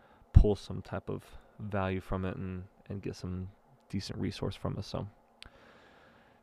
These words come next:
that's it, especially you, my kids. So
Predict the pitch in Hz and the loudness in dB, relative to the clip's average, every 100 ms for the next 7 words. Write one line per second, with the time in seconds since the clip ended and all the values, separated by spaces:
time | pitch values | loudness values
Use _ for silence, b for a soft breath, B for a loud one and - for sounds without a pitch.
0 | - 110 156 131 123 - - - 120 120 | -4 0 2 2 2 -8 -16 6 8 8
1 | 123 120 110 101 - 107 101 98 98 98 | 10 10 10 6 0 2 4 6 6 4
2 | 92 - - B B - - 92 98 | 2 -12 -20 B B -8 -2 0 0